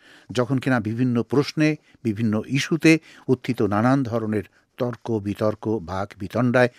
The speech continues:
জনমত সমীক্ষার মানদণ্ডে তার প্রতি জনসমর্থনের মাত্রা নিম্নমুখী হয়েছে বেশ অনেকখানি। ঐতিহাসিক ধারাবাহিকতার নিরিখে যেমনটি কিনা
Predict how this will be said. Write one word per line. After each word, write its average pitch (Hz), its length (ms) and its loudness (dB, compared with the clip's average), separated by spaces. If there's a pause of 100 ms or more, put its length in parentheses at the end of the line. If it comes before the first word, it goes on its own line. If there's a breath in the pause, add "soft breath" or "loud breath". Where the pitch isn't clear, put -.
(320 soft breath)
জনমত 127 640 2
সমীক্ষার 98 540 -6
মানদণ্ডে 95 540 0 (380 loud breath)
তার 110 160 4
প্রতি 110 280 -4 (300 soft breath)
জনসমর্থনের 107 840 -6
মাত্রা 87 420 -8 (380)
নিম্নমুখী 135 640 4
হয়েছে 135 360 -2 (280 soft breath)
বেশ - 280 6
অনেকখানি। - 480 -14 (760 loud breath)
ঐতিহাসিক 170 680 0 (140)
ধারাবাহিকতার 120 840 0
নিরিখে 135 420 0
যেমনটি 127 320 0
কিনা 123 240 2